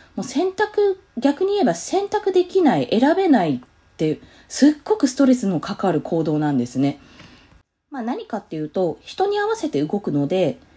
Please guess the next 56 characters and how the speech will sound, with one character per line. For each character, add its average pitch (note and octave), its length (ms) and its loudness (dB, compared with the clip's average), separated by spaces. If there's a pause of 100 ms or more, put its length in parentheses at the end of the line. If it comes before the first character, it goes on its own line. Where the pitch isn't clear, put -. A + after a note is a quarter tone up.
(120)
基 - 120 -4
本 F#4 200 0
的 F#4 220 -2
に、 D#4+ 220 0 (600)
ま - 100 -12
あ、 - 40 -12 (180)
私 C#4+ 360 -2
の F#4+ 80 2
場 D#4 180 6
合 D4+ 60 4
は D#4 80 4
で F3 100 -2
す - 80 -12
け E3+ 80 -6
ど、 E3+ 180 0
娘 E4 560 2
の F#4 420 2 (480)
お A#3+ 120 6
腹 C#4 260 6
空 D4+ 200 2
い D4 80 2
た C#4+ 100 2
タ C#4 180 2
イ C#4 80 6
ミ C#4 140 8
ン C#4 80 6
グ C#4+ 120 4
で C4 100 4
ご G3+ 140 2
飯 G3+ 240 0
を D3 360 2 (340)
作 - 240 -4
る B2+ 140 -2
と B2+ 120 -6
か、 F3+ 400 0 (640)
ま C#4 60 -2
あ、 C#4 40 4
娘 E4 340 2
が C4+ 140 -2
遊 B3 180 0
び C#4+ 80 -2
た D4+ 120 2
い D4+ 80 2
タ C#4+ 120 2
イ C#4+ 40 6
ミ C#4+ 120 6
ン C#4 40 6
グ C#4 80 4
で - 80 -2
一 F3+ 120 -6
緒 - 180 -6
に G3+ 180 -4
遊 E3 220 -6
ぶ F#3+ 120 -6
と C#3 120 -10
か、 C#3+ 300 -4